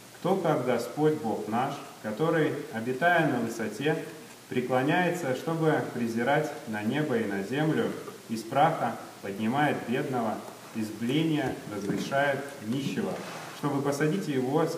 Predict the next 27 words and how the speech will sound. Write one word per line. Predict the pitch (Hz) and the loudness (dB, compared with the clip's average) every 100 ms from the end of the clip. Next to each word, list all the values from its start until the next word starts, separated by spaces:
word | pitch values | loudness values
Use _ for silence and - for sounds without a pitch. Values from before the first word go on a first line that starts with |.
| - | -2
князьями, | 110 101 123 151 151 117 113 - - | -2 0 2 4 2 0 -4 -10 -16
с | - - | -18 -12
кни-, | 110 110 - | -8 -8 -8
с | - | -6
князьями | 120 117 120 151 156 139 127 104 | -2 -2 2 4 4 2 0 -2
народа | 104 120 120 | 0 0 0
сего. | 110 110 101 101 90 - - - - - | -4 -4 -4 -4 -6 -10 -18 -20 -20 -8
Неплодную | 113 117 120 151 151 123 110 | -2 -2 2 2 4 2 0
вселяет | - 110 107 101 95 | -4 -4 -2 -2 -4
в | - | -6
дом | 101 98 | -6 -4
матерью, | 101 147 147 127 113 107 - - - | -2 -2 -2 -2 0 -2 -6 -10 -4
радующуюся | 104 135 127 117 110 107 98 - 98 95 - - - - | 2 2 4 0 -2 -6 -6 -6 -8 -8 -14 -16 -14 -6
о | 104 | -4
детях». | 104 101 98 95 - - - - - - - - - - - - - - - | -2 -2 -4 -8 -12 -16 -16 -16 -16 -16 -16 -16 -16 -16 -16 -18 -18 -18 -6
Дорогие | 113 131 156 | 0 2 4
друзья, | 135 131 151 165 | 4 6 6 8
мы | 139 | 6
все, | - 151 | 4 2
конечно | 143 120 127 117 110 | 2 2 0 -2 -2
же, | 107 | -2
с | |
вами | 107 127 120 107 101 - | 2 4 4 0 -4 0
помним | 131 127 110 | 2 2 0
притчу, | 120 160 175 135 107 101 - - - - | 0 0 0 0 -2 -4 -10 -16 -14 -4
а, | 113 117 117 | 0 2 2
притчу | - 175 - 160 143 | 2 0 0 2 2